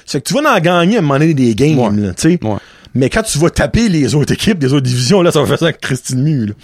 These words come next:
Speaker 1: Euh, moi, cette équipe-là, je, je garde ça, pis ils sont moins pires que le Titan en deux mille dix-neuf.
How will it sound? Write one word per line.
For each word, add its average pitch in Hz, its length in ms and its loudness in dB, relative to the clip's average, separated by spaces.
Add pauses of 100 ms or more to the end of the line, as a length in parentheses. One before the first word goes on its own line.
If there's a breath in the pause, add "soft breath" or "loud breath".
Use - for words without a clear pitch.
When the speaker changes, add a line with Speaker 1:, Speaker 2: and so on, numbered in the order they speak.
(520 loud breath)
Speaker 1:
Euh, 147 260 4
moi, 190 280 2
cette - 100 -6 (120)
équipe-là, 175 440 2
je, - 220 -8 (1400 soft breath)
je 113 140 -2
garde 240 300 2
ça, - 220 -2 (300)
pis 165 100 0
ils 151 40 0
sont 143 220 0
moins 170 420 2
pires 220 320 -4
que 180 100 -2
le 127 160 -2
Titan 190 460 -4 (240)
en 117 140 -2
deux 139 140 0
mille 147 200 2
dix-neuf. 101 640 -8